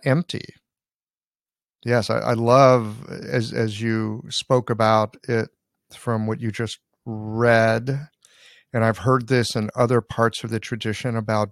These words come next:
being empty, you know, like, like the bamboo reed that becomes a flute.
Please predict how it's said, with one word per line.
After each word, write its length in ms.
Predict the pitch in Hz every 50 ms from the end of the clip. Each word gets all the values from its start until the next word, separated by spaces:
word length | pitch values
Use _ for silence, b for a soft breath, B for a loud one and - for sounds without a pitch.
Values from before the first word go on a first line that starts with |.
| _ -
being 440 | - 120 120 123 123 123 120 117 - -
empty, 680 | 123 127 127 - - 127 120 117 117 117 113 113 110 - _ _ _ _ _ -
you 80 | 147
know, 100 | 123 113
like, 200 | 107 113 110 101 _ _ b b b b b b
like 120 | 127 107
the 80 | - 123
bamboo 460 | 104 120 123 123 123 120 110 120 117
reed 340 | 107 104 117 123 117 101 -
that 160 | 101 95 -
becomes 360 | - 101 - - 110 98 -
a 40 | 101
flute. 320 | - - - 120 107 95